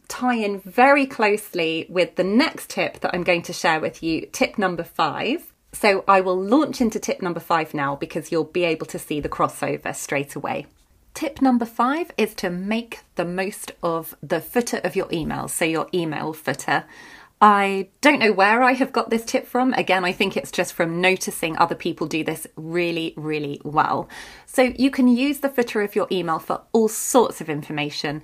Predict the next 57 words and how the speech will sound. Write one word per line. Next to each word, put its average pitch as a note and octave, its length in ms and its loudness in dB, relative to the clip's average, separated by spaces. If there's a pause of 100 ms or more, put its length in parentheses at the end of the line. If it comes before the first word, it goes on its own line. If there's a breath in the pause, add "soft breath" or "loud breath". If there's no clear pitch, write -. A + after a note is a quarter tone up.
(280 loud breath)
You G3+ 100 -4
can F3+ 160 -2
let F3 160 0
people - 300 -6
know D#3 180 -2
what D#3 160 -6
your D3+ 160 0
working D#3 400 -2
hours G3 340 -2
are, E4+ 360 2
if F#3 240 0
maybe E3+ 220 0
you're E3 140 -2
not E3+ 220 -2
full-time C#4+ 560 4
or E3+ 300 4
you F#3+ 120 -4
work F#3 220 -4
flexible A#3 480 -4
hours C#4 460 -2
or E3+ 260 -4 (120)
different F#3+ 340 -4
hours A3+ 260 0
to - 160 0
everybody G#3+ 420 0
else. D4 380 0 (440 loud breath)
You D4+ 120 2
can D#4+ 140 0
also D4+ 320 0
let C4+ 180 0
them B3+ 120 0
know A#3+ 180 0
things A#3 400 -4
like G#3+ 340 -4
any A3+ 240 0
upcoming A3 480 -2
dates A3+ 300 -2
that - 120 -4
you're G3+ 100 0
not G#3 180 -4
going G3+ 140 -2
to - 80 -14
be G3 100 -4
in F3+ 100 -4
the F3 220 -6
office. E4+ 400 -2
So F#3+ 320 -2
if F#3+ 180 -4
you're F3 80 -2
taking E3+ 340 -6
a D3+ 60 -6
holiday A#3 560 -2
or E3 120 -4
attending E3+ 420 -6
a D#3 40 -10
training A3 440 0
course, A3 440 -2